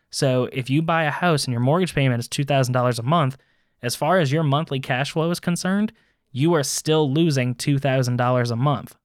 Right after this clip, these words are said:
So make sure you look at your cash flow and make sure that you can afford those payments. Also, I mentioned it before,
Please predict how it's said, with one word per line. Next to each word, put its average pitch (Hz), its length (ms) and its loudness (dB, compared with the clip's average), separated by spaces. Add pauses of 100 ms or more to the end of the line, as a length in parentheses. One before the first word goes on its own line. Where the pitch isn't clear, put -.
(400)
So 135 240 0
make 131 240 -2
sure 170 160 -2
you 151 160 0
look 135 200 -2
at 160 60 -6
your 170 120 -10
cash 135 320 -2
flow 127 240 0
and 123 220 -2
make 139 180 -2
sure 185 300 -2
that 131 100 -2
you 131 100 -4
can 135 120 0
afford 156 360 0
those 117 200 -2
payments. 127 600 -6 (520)
Also, 151 380 0
I 120 120 -2
mentioned 131 380 -2
it 120 80 -8
before, 180 480 -2